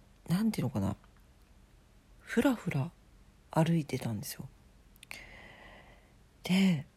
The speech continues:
なんか、あと目が眼神って言って、こう目がこう、ゆ-、揺らいでる。で、なんか頭もなんかこうフラフラしてて、<gasps> と思って、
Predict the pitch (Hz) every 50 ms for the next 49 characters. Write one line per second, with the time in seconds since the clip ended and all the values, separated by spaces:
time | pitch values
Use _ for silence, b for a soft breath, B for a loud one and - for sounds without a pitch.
0 | - - - 185 180 - - 117 110 - - - - - - - - - - -
1 | - 180 - 147 135 143 180 233 247 - 190 143 143 135 - 180 - 143 156 190
2 | 208 214 - - - 220 220 214 214 - - 214 202 214 - - - - 196 190
3 | 175 165 - - 135 143 175 208 214 214 190 - - 147 143 139 135 - - -
4 | - - - 170 170 - - - 156 160 170 175 180 190 202 208 196 208 208 208
5 | 208 233 285 - - b b b b b b b b b b b b b - 170
6 | 156 175 - - - 180 - - 226 233 262 262 240 208 175 160 160 165 160 160
7 | - - - - 139 135 135 139 - - 190 185 185 175 156 135 139 143 143 -
8 | - 143 139 - - 127 127 127 131 139 - B B 208 262 285 285 277 B B
9 | B B B B B B - - - - - 196 190 170 160 160 165 - - -
10 | - - - - 165 170 175 175 170 156 123 120 -